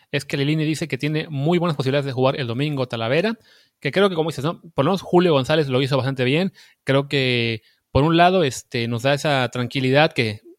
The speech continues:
un poco que, que habíamos perdido con el hecho de que Talavera pudiera no estar. Julio está respondiendo bastante con, cuando ha tocado jugar este torneo, que ya han sido varios partidos. Este, y también, pues, en un, un poco en un paréntesis,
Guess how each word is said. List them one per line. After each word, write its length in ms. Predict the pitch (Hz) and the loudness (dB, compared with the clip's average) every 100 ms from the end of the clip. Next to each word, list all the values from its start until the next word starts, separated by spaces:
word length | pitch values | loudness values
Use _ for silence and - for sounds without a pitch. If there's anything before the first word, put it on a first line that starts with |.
| _ | _
un 120 | 147 | -4
poco 140 | 139 147 | 0 2
que, 100 | 131 | 0
que 280 | - 123 123 | -2 -2 -2
habíamos 220 | 127 139 | -4 -4
perdido 300 | 135 143 143 | -4 -2 -2
con 120 | 123 | -4
el 20 | |
hecho 140 | 127 135 | -4 -6
de 20 | |
que 80 | 123 | -4
Talavera 260 | 117 131 | -2 -2
pudiera 180 | 127 123 | 0 -2
no 80 | 127 | -2
estar. 320 | - 143 180 _ _ _ | 0 0 0 _ _ _
Julio 320 | - 143 139 | 0 2 2
está 580 | 120 131 131 131 123 127 _ | 0 0 0 0 -2 -6 _
respondiendo 480 | - 127 123 127 143 | -6 -4 -4 -4 -2
bastante 380 | 123 - 139 143 | -2 -4 -6 -4
con, 120 | 123 110 - | -6 -8 -12
cuando 180 | - 117 | -10 -8
ha 20 | |
tocado 220 | 131 127 | -6 -4
jugar 160 | 120 127 | -4 -4
este 80 | 120 | -4
torneo, 400 | 120 127 160 196 _ _ | -4 -2 -4 -6 _ _
que 100 | 110 | -8
ya 80 | 110 | -6
han 60 | |
sido 120 | 113 120 | -4 -4
varios 160 | 120 | -4
partidos. 460 | 120 113 151 196 - _ - _ - | -4 -4 -4 -4 -8 _ -20 _ -14
Este, 420 | 110 104 - - | -12 -12 -12 -10
y 500 | 143 123 120 117 113 | -4 -4 -2 -4 -4
también, 400 | 117 127 139 190 - - _ | -4 -2 -2 -2 -6 -20 _
pues, 160 | 135 123 | -8 -6
en 80 | 143 | -6
un, 100 | 165 | -6
un 140 | 151 | -4
poco 180 | 170 151 | -2 0
en 80 | 143 | 0
un 340 | 160 160 147 | -2 -2 -4
paréntesis, 460 | 135 143 170 190 | -2 -2 0 -4